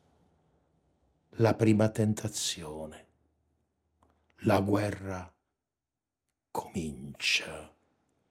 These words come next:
Bhishma è furioso nei combattimenti, finché appare quel giovane che è reincarnazione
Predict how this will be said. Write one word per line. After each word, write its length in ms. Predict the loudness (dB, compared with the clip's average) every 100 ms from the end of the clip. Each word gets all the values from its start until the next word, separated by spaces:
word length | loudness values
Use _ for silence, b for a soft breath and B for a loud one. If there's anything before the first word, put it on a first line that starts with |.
| _ _ _
Bhishma 840 | 0 2 2 0 -2 -2 -4 -6 -14 _ _ _ _ _ _ _ _ _ _ _ _
è 140 | -16
furioso 1000 | -10 -2 2 2 4 2 2 2 2 2
nei 200 | -2 -4
combattimenti, 1400 | -8 -14 -10 -10 -6 -4 -2 -2 -4 -8 -10 -20 -20 _ _ _ _ _ _ _ _ _ _ _
finché 1000 | 6 8 10 8 4 6 8 8 4 _ _ _ _ _ _ _ _ _ _ _ -20 -20 _
appare 560 | -18 -10 -8 -8 -10 _ _ _ _ _ _ _ _ _ _ _ _ _
quel 380 | 2 4 6 6
giovane 760 | 4 2 -2 -4 -6 -10 -16 _ _ _ _ _ _ _
che 320 | 8 10 10
è 40 |
reincarnazione 1900 | 8 4 4 8 10 10 8 8 6 6 4 4 2 2 2 2 2 0 -4